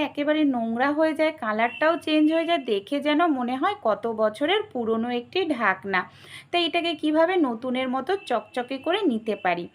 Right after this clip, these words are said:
বন্ধুরা, আমরা লেবু খাওয়ার পর লেবুর খোসাটা ফেলে দিই, তাই ভুল করেও লেবুর খোসা কখনো ফেলে দেবেন না। দেখুন,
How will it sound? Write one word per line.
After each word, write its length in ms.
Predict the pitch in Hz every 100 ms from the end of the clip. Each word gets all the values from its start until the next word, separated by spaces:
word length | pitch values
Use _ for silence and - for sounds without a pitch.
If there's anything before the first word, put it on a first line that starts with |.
| - - -
বন্ধুরা, 320 | 302 359 349 277
আমরা 180 | 247
লেবু 320 | 233 208 196 254
খাওয়ার 320 | - 262 254
পর 160 | 254 359 311
লেবুর 280 | 220 220 254
খোসাটা 400 | - 233 262 262 403
ফেলে 280 | - 226 214
দিই, 160 | 185 190 - -
তাই 140 | - 302
ভুল 280 | 262 339 359
করেও 320 | 359 311 339
লেবুর 360 | 311 254 240 359
খোসা 340 | 359 320 311 302
কখনো 340 | 240 196 269 320
ফেলে 340 | 403 277 247 240
দেবেন 360 | 214 202 208 196
না। 80 | 180 - - - -
দেখুন, 280 | 277 285 381